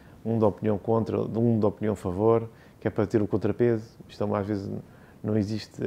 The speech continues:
às vezes, essa preocupação nos programas de informação. Só se dá uma visão ou de direita ou de esquerda. Não estava a falar nos programas de, nos telejornais. Chega um comentador e é um comentador ou de direita ou de esquerda.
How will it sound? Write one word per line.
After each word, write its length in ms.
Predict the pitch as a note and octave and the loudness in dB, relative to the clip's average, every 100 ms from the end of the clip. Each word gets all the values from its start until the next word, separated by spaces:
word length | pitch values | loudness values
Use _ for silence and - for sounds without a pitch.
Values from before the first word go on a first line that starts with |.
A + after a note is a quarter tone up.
| A2+ | -2
às 80 | G#2 | -2
vezes, 220 | G#2+ F#2+ | -2 -2
essa 180 | G#2 - | -2 -2
preocupação 640 | - G#2+ - G#2+ A2+ G#2 G#2 - - - - | 0 0 0 -6 -2 -2 -4 -16 -20 -20 -8
nos 140 | A2+ - | -6 -2
programas 340 | G#2+ G#2 G2+ | 0 2 2
de 60 | G2+ | 0
informação. 560 | A2 G#2 F#2 A2+ A2 A#2 - - - - - - - - - | -2 -4 -2 -2 -4 -8 -20 -20 -20 -20 -20 -20 -20 -20 -18
Só 240 | - G#2 | -4 -4
se 120 | F#2 | -2
dá 100 | - | 2
uma 120 | G#2 G#2 | 4 4
visão 440 | G#2 G2+ G#2 G2 G#2+ | 2 4 2 2 0
ou 120 | G2+ | 0
de 140 | G2 | 0
direita 360 | G2+ G#2+ G#2+ - | 2 6 6 4
ou 40 | |
de 60 | G2 | -2
esquerda. 380 | - A2+ A2 A2+ A#2+ - - - - - - - - | 0 0 0 -2 -12 -20 -20 -20 -20 -20 -20 -20 -10
Não 140 | G2+ F#2+ | -6 -6
estava 320 | - G#2 G#2 | 0 2 4
a 20 | |
falar 300 | A2 A2 A2 | 6 6 6
nos 240 | G#2 G#2+ | 2 -4
programas 400 | - A2+ A2+ G#2+ | 0 2 2 0
de, 60 | G#2+ A2 G#2+ A2+ | 0 0 -2 -4
nos 100 | A2 | 0
telejornais. 720 | A#2+ A2 G#2+ C3 G#2+ - - - - - - - - - - | 4 4 2 -2 -4 -8 -20 -20 -20 -20 -20 -20 -20 -20 -20
Chega 260 | - - A#2+ | -4 8 8
um 80 | A#2 | 8
comentador 720 | B2+ C3 A#2+ B2+ C#3+ D3+ D#3 | 6 4 6 8 8 8 4
e 140 | - | 2
é 40 | C3 | 2
um 80 | C3 | 2
comentador 540 | C3+ C3+ A#2+ A#2+ A2+ | 2 0 2 4 6
ou 140 | A2+ | 6
de 40 | A2+ | 4
direita 360 | B2 D3 D3+ | 4 4 2
ou 20 | C#3+ | 0
de 60 | |
esquerda. 420 | - G#2+ F#2+ F2+ | 0 -2 -2 -4